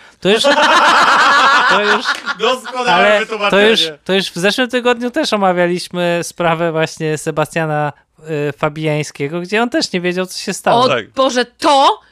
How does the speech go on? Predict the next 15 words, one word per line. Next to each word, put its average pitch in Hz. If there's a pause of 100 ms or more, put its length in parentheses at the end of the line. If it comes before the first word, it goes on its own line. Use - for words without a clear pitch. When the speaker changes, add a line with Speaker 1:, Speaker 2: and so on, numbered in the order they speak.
(440)
Speaker 3:
to, 185 (340)
Speaker 1:
To? 123 (220)
Speaker 2:
To 127
Speaker 3:
to 196
Speaker 2:
wiesz? 180
Speaker 3:
jest, - (180)
to 254
wiem. 196 (400)
Speaker 2:
<laughs> -
Speaker 3:
I 240
to 320
jest -
cyrk. 247
Dla 214
mnie 247